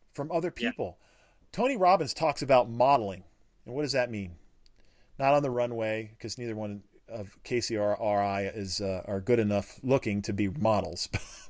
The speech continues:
Speaker 1: But modeling is about looking to see what other people have done to become a success and using those principles in your own life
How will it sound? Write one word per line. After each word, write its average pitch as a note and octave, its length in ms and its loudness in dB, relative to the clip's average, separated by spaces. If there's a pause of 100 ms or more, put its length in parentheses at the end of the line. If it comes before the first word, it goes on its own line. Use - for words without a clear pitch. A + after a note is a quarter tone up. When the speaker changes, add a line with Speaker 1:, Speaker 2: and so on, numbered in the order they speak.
Speaker 1:
But E3 300 12 (460)
modeling D3+ 880 10
is D3 380 2
about D3 520 8 (500)
looking A#3+ 360 6
to B3 80 -2
see A3 200 0
what F3 160 6
other F3 220 2
people F3+ 300 -2
have B2+ 120 0
done C#3 180 0
to A#2+ 120 -8
become F3+ 400 -6
a C4+ 60 0
success - 760 -4 (400)
and C3 160 -6
using F#3+ 440 -2
those D#3+ 220 2
principles C#3 540 -4
in C3 100 -4
your A#2+ 160 -2
own A3+ 200 2
life B2 440 0